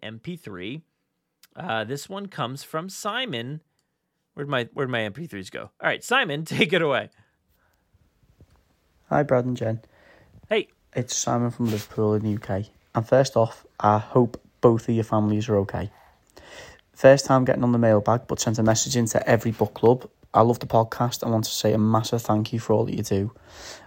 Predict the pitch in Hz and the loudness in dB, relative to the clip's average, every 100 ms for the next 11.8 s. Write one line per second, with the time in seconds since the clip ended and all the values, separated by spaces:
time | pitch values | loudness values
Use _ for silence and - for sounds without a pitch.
0 | _ 110 117 131 - 131 127 123 120 - | _ 4 4 2 -4 2 4 4 2 2
1 | - 127 113 110 - - 113 113 117 120 | 4 6 6 2 -6 -6 -2 2 2 4
2 | 127 123 113 110 117 - 104 110 - 127 | 2 0 -2 -2 -4 -4 -2 -2 -2 2
3 | 113 117 - - 117 110 101 113 131 120 | 2 2 -4 0 2 6 4 4 -2 -4
4 | 113 117 110 - 107 110 - 113 - - | -2 -2 -4 0 0 0 0 -2 -4 -6
5 | - 117 113 110 - _ - - - - | -2 0 2 0 -2 _ -20 -20 -20 -20
6 | - - - 104 98 101 - - - 123 | -20 -14 0 2 4 4 4 2 -2 0
7 | 123 117 113 117 117 - - 104 104 104 | 4 4 4 2 -2 -4 0 2 4 2
8 | - - 110 104 110 107 107 104 107 107 | -2 0 4 6 4 2 4 4 4 0
9 | - 107 - 120 117 110 113 113 - 117 | -2 0 4 4 4 4 4 2 -2 0
10 | 117 117 - 117 127 131 135 110 110 - | 0 0 0 2 4 4 2 -2 -2 0
11 | 110 110 113 - 123 - 120 | 2 0 -2 0 0 2 0